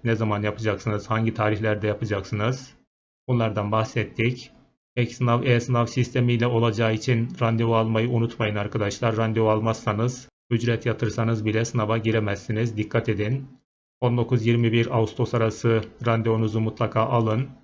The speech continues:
Randevu almayı unutursanız, randevu almazsanız sınava giremezsiniz. Kaydınızı yenilemiş olsanız dahi randevu almadığınız için ek sınava giremezsiniz. Yatırdığınız ücret de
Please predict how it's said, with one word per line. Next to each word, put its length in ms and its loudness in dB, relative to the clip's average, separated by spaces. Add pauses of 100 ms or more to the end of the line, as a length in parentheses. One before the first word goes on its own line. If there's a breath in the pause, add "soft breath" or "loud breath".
(280)
Randevu 300 4
almayı 300 2
unutursanız, 680 0
randevu 320 2
almazsanız 640 0
sınava 320 0
giremezsiniz. 840 -2
Kaydınızı 500 -2
yenilemiş 400 -2
olsanız 440 -2
dahi 440 0 (300)
randevu 340 2
almadığınız 500 0
için 260 -4
ek 220 0
sınava 320 0
giremezsiniz. 920 0
Yatırdığınız 520 0
ücret 420 -2
de 220 -2